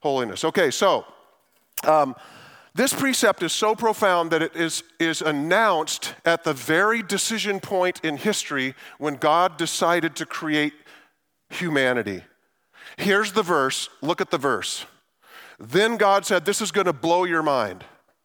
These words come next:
Then God said, "Let me make man in my image according to my likeness."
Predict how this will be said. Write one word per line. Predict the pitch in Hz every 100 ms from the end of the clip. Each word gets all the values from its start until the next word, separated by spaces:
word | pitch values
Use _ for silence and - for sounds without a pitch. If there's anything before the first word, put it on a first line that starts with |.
| _ _ _ _ _ - - - _ -
Then | 175 226 247
God | 214 208 -
said, | 185 156 143
"Let | 185 226 -
me | 190 208
make | 202 185 190 - -
man | 165 180 185 175
in | 160 156 143
my | 151 180 196 202
image | 196 175 156 135 151
according | - - 196 196 190
to | - 175
my | 156 160 165 165 165 - - -
likeness." | 120 135 147 - 123 90 - - -